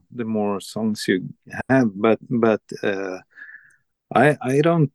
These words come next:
uh, we, we just, you know, we, since we have a, often we have a limited amount of time to play, uh, especially festivals and such. And so we, uh, it feels like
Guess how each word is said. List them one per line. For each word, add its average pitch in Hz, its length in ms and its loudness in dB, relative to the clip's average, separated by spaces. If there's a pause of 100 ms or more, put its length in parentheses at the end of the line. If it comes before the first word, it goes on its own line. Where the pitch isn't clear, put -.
(120)
uh, 113 380 6
we, 139 220 2
we 139 260 0 (120)
just, 131 280 0 (160)
you 135 100 0
know, 117 140 4
we, 113 240 0
since 123 340 -2
we 123 120 2
have 113 280 -2
a, 110 220 -4 (140)
often 120 560 -6
we 104 80 0
have 104 180 0
a 101 40 0
limited 107 520 2
amount 95 340 -2
of 107 140 0
time 104 320 2
to - 120 -18
play, 98 440 2
uh, - 280 -12 (240)
especially 107 560 0 (240)
festivals 107 640 2
and 90 240 -8
such. - 440 -2 (1200)
And 127 180 6
so 117 200 8
we, 113 500 4
uh, 104 40 -2 (420)
it 127 120 -6
feels 160 400 4
like 101 240 0